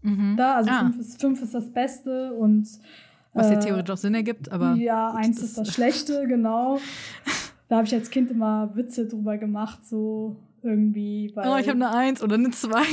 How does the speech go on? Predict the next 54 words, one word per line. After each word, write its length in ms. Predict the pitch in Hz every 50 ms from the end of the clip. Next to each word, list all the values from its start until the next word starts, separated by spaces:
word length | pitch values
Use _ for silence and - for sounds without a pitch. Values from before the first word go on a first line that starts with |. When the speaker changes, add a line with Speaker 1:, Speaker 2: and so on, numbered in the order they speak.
| 311 339
Speaker 1:
<laughs> 180 | - 339 339 269
So 140 | 269 262
Speaker 2:
Ja, 340 | 262 247 240 247 254 254 254
Speaker 1:
und 40 | 254 254
dann 40 | 240
Speaker 2:
genau. 600 | 254 247 247 240 247 247 254 247 247 247 254 254
Speaker 1:
<laughs> 40 | 262
Ja. 120 | 254 240
Speaker 2:
Meine 200 | 240 240 247 262
Großeltern 540 | - 247 262 269 320 - 277 240 - 285 247
am 140 | 240 240 240
Telefon 580 | 254 269 247 247 240 - 254 254 254 254 247
so, 180 | 226 240 240 254
„Oh 220 | 254 269 262 269
mein 240 | 269 294 302 294 285
Gott, 380 | 285 311 302 294 294 - - -
Kind, 480 | - - 302 302 302 311 302 277 -
warum 220 | - 269 277 269 277
hast 180 | 285 - - 302
du 40 | 269
nur 120 | 277 262
Fünfen?“ 500 | 269 - 302 302 294 285 262 254 262 247 247
Und 80 | 247
ich 120 | 262 247 -
so, 100 | - 220
„Hallo, 180 | 220 240 254
ich 100 | 269 262
hab 80 | 269 262
das 180 | - 240 226 240
beste 300 | 269 285 294 - 233 214
Zeugnis.“ 640 | - 262 277 302 302 254 247 277 269 - - - -
Speaker 1:
<laughs> 540 | - - - - - - - 330 - - -
Speaker 2:
So 60 | 262 254 247 247 247 247
Speaker 1:
Ja, 240 | 247 - - - 247 -
Speaker 2:
irgendwie. 160 | 302 - 302
Speaker 1:
oder 20 |
so. 320 | 285 285 302 330 - 269 254
Ja, 240 | 254 269 277 262 233
Speaker 2:
Ja, 340 | 226 220 220 220 220 226 226
Speaker 1:
stimmt, 120 | 226 226
ja. 120 | 226 226 220 - -
Speaker 2:
das 200 | 233 233 240 - 240
ist 160 | 233 - -
dann 400 | 220 220 220 220 220 233 220 -
immer 180 | 240 220 214 214
ein 100 | 214 208
bisschen 440 | 214 214 - 220 208 208 208 208 - -
verwirrend 440 | - 214 185 208 202 202 208 208 208
gewesen. 440 | 226 202 190 196 196 202 208 208
Und 180 | 202 196 190 -
sonst 500 | - 196 196 208 208 208 - - - _
basiert, 520 | - 208 196 190 190 208 208 208 208 208 - - - _ _ _ _
ja, 300 | 226 202 202 202 202 208
das 260 | 208 208 208 - -